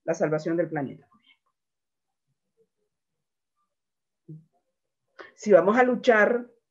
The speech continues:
por el sujeto político que calificamos de mujer, ¿ok?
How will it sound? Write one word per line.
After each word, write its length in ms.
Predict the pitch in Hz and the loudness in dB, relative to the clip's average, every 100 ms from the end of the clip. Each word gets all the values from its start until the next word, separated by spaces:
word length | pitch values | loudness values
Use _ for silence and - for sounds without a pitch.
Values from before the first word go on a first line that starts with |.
| _ _ _ - | _ _ _ 0
por 300 | 208 165 - | 2 2 2
el 180 | 190 180 | 0 0
sujeto 440 | 196 185 185 220 | 0 0 0 2
político 540 | 240 226 220 - 226 208 | 0 0 -6 -4 -4 -2
que 120 | 143 | -2
calificamos 800 | 147 156 160 147 180 190 202 - | 0 -2 -2 0 0 -2 -8 2
de 120 | 185 | 2
mujer, 520 | 240 262 254 240 - _ _ _ _ _ _ _ _ _ _ _ _ _ | 2 -2 -2 -2 -6 _ _ _ _ _ _ _ _ _ _ _ _ _
¿ok? 160 | - | -16